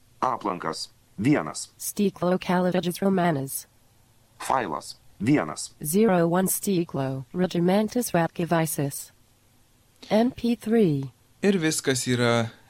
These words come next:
Speaker 3: analogiškai, e, po skirsnius vaikštom po failus su šešetu į priekį ir su ketvertu atgal, su aštuonetu paėję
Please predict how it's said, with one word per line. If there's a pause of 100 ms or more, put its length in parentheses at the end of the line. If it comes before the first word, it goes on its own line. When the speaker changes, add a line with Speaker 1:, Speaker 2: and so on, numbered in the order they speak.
(220)
Speaker 3:
analogiškai, (340)
e,
po (680)
skirsnius
vaikštom
po
failus
su (880)
šešetu (100)
į (240)
priekį
ir
su
ketvertu
atgal, (340)
su
aštuonetu
paėję